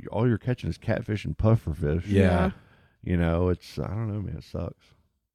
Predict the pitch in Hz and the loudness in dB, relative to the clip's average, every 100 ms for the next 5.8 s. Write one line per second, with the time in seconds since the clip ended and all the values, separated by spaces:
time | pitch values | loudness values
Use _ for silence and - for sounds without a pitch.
0 | _ 113 147 156 117 117 117 123 - _ | _ 4 6 6 2 -2 0 -2 -10 _
1 | - - - 139 160 120 107 - 113 110 | -6 -4 4 8 8 6 0 2 4 4
2 | 101 101 90 87 90 98 98 95 85 - | 2 0 0 -2 -6 -10 -6 -4 -4 0
3 | 117 98 82 - 87 90 92 101 87 95 | 2 2 0 -6 -4 -4 -2 0 0 0
4 | 90 85 80 87 82 - 170 120 95 98 | -2 -2 -4 -8 -2 2 2 4 4 4
5 | - 87 - 90 - 143 165 | 0 -10 -10 -8 2 2 2